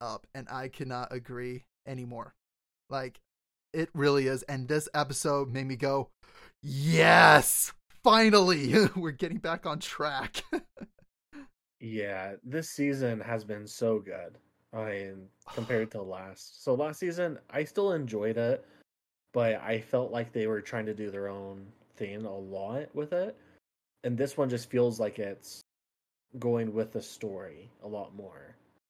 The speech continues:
Speaker 2: I am changing some things like we talked about last time, but done in such a good way. And everything they did, what makes sense.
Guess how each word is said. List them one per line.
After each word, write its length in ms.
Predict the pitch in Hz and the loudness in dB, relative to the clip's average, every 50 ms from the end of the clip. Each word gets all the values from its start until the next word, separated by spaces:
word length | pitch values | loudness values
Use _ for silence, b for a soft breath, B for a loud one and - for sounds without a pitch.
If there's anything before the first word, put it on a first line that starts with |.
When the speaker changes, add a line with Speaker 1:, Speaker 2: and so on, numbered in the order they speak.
| _ _ _ _ _ _ _ | _ _ _ _ _ _ _
Speaker 2:
I 220 | 107 101 101 98 | -12 -12 -10 -10
am 320 | 95 92 90 87 85 92 107 117 - | -12 -12 -14 -16 -16 -18 -20 -18 -6
changing 400 | - 170 170 165 160 170 165 151 | -4 -2 -2 -2 -4 -6 -4 0
some 180 | - 147 139 | 0 0 0
things 280 | 131 135 117 113 123 123 | 0 -2 -4 -2 -2 -4
like 100 | 127 - | -6 -4
we 100 | 120 113 | -4 -6
talked 240 | 113 113 104 - - | -4 -6 -6 -4 -4
about 140 | 113 98 | -4 -4
last 280 | 90 98 101 107 - - | -6 -10 -12 -14 -16 -16
time, 300 | - 95 98 104 117 139 b b b b b b _ _ _ _ _ | -16 -14 -12 -12 -14 -14 b b b b b b _ _ _ _ _
but 460 | - 117 117 123 120 110 110 113 107 | -16 -4 0 2 2 2 0 -2 -2
done 180 | 107 123 120 135 | -4 -2 -2 -2
in 100 | 135 123 | -2 -4
such 280 | 120 - 123 120 120 - | -2 -4 -4 -4 -4 -6
a 60 | 107 | -10
good 440 | 104 101 - 120 117 123 143 147 139 113 101 | -10 -10 -4 -2 0 2 2 0 -2 -6 -4
way. 460 | 104 104 107 104 95 95 98 - - b b b b _ _ _ _ _ _ _ _ | -4 -4 -4 -4 -8 -10 -14 -20 -20 b b b b _ _ _ _ _ _ _ _
And 180 | - 117 123 120 | -4 -4 -2 0
everything 380 | 123 131 135 151 - 156 151 | 0 -2 -2 -4 -4 -4 -2
they 100 | 135 127 | 0 -2
did, 400 | 117 120 117 123 127 131 120 87 | -2 0 0 0 0 0 -4 -10
what 220 | 101 107 120 117 110 | -6 -2 -2 -2 -2
makes 320 | 113 123 120 120 - - | -2 -4 -4 -6 -10 -16
sense. 500 | - - 123 104 98 90 - - - - | -6 -4 -4 -4 -4 -10 -16 -20 -20 -20